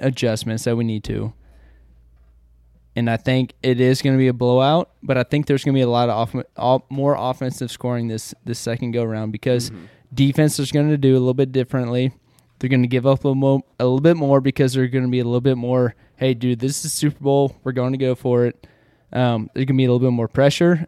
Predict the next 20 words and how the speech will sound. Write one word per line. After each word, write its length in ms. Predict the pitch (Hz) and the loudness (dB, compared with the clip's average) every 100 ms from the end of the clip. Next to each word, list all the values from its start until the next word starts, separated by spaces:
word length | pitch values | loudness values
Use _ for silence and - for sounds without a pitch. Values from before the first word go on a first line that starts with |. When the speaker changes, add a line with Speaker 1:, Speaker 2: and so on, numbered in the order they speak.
| - | -4
Speaker 1:
and 140 | 127 | -2
then 140 | 127 | 0
you're 120 | 123 127 | 0 0
gonna 120 | 127 | 0
see 400 | - 131 131 127 | 0 2 4 2
Brock 480 | 117 123 123 139 - - | 2 2 4 2 -2 -6
and 320 | 127 135 123 | -2 -2 -2
both, 440 | 123 131 123 - _ _ _ _ - | 2 2 0 -4 _ _ _ _ -8
uh, 180 | 131 120 | -2 -2
Pat 460 | - 139 131 117 _ _ _ _ _ _ _ | 0 2 2 0 _ _ _ _ _ _ _
outside 480 | 120 123 - 143 131 | -2 -2 2 2 2
the 60 | 127 | 2
pocket 520 | 131 123 135 127 - - | 2 2 2 0 -2 -6
with 240 | 117 - | -4 -4
a 40 | - | -6
little 240 | 117 127 | -2 0
bit 240 | 135 139 - | 2 0 0
less 280 | 127 127 | -2 -2
pressure. 580 | - 123 127 - 147 143 - _ _ _ _ _ _ | -2 0 0 4 4 4 -2 _ _ _ _ _ _
Um, 500 | 127 120 120 113 110 | -4 0 0 -2 -6